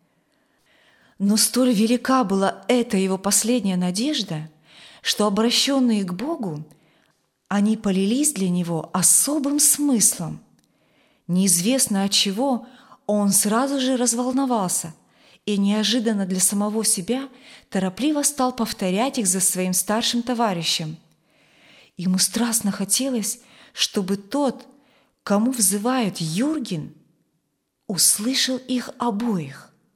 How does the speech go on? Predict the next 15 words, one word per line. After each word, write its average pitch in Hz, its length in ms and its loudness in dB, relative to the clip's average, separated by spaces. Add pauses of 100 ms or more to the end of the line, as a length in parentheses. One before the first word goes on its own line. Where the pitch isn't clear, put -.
(920)
Вслед 196 440 0
Бергу 190 640 -4 (480)
он 262 180 2
стал 220 280 0
просить - 840 2
о 196 80 0
прощении 240 800 2
своих 208 380 2
грехов 233 640 -2 (580)
и, 208 80 0
сцепив 240 540 2
руки, 240 480 -2 (640)
шептал 262 640 0
как 254 280 0
заклинание: 233 1040 2